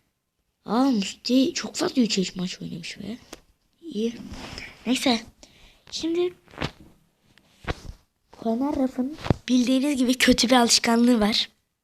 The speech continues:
Yani anlatmaya gerek yok. Neyse.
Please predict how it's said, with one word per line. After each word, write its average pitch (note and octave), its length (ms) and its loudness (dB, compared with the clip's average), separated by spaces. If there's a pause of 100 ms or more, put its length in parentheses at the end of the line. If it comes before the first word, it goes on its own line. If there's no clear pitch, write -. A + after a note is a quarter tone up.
(3250)
Yani A#3+ 360 2
anlatmaya A#3+ 680 2
gerek G#3+ 320 -4
yok. A3+ 140 0 (1700)
Neyse. D4+ 400 0